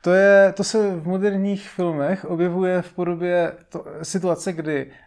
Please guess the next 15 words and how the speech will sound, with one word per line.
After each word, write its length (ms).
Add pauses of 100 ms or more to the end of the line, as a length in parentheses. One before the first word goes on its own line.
(160)
máš 200
dva 140
konspirátory 720
a 80
jeden 260
chce 160
usvědčit 360
toho 220
druhýho, 720 (260)
aby, 400
a 240
najít 260
pro 120
něco 160
důkazy. 420